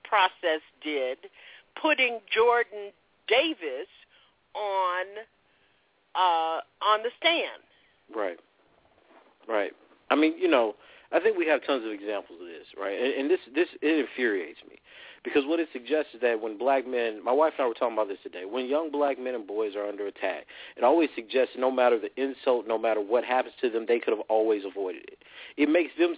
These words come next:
Speaker 2: seem as if even in the world where this guy is threatening you, or in the case of, think, think about the Trayvon Martin situation, where someone follows you and attacks you, that it's, it's, it's your responsibility. Because th-, whatever happens is they're gonna be right. It's your responsibility to avoid your own death.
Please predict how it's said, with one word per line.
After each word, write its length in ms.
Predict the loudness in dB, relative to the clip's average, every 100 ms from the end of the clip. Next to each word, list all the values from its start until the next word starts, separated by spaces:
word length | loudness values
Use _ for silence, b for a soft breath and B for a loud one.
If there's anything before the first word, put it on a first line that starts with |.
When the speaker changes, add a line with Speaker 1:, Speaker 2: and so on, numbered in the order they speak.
| -6
Speaker 2:
seem 200 | -4 -4
as 80 | -4
if 140 | -4 -6 -10
even 320 | -6 -2 0
in 100 | 0
the 60 | -2
world 420 | 0 4 4 2
where 200 | 2 2
this 180 | 2 -2 2
guy 400 | 4 6 4 0 B B B
is 160 | -6 -4
threatening 380 | 0 0 0 -8
you, 160 | -16 -20 -20 B
or 160 | 2 4
in 120 | 4
the 60 | 2
case 240 | 0 0
of, 160 | -4 -6
think, 140 | -4 -2 0
think 120 | -2
about 220 | -2 -4
the 60 | -4
Trayvon 420 | -4 -2 -2 -4
Martin 220 | -4 -8 -4
situation, 640 | -4 -4 -6 -6 -10 -18 -20 B B
where 140 | 2
someone 300 | 2 2 0 0
follows 300 | 0 2 0
you 140 | 0 -2
and 100 | 0
attacks 320 | 2 2 -2
you, 140 | -16 -18 _ B B
that 120 | 2 2
it's, 80 | 4
it's, 300 | 2 2 -2 -2
it's 180 | 0
your 220 | 2 2 2
responsibility. 960 | -4 -4 -4 -6 -4 -4 -4 -10 _ _ b b
Because 220 | -2 0 0
th-, 100 | -2
whatever 340 | 0 2 2 -2
happens 380 | -4 -4 -6 -10
is 240 | -12 -8 -2
they're 160 | -2
gonna 160 | -2 -4
be 100 | -4
right. 220 | -2 -2
It's 160 | -4 -8
your 240 | -2 0
responsibility 680 | 0 -2 -2 -2 -2 0 0
to 80 | -2
avoid 280 | 0 0 0
your 140 | -2
own 140 | -2 -4
death. 260 | -6 -8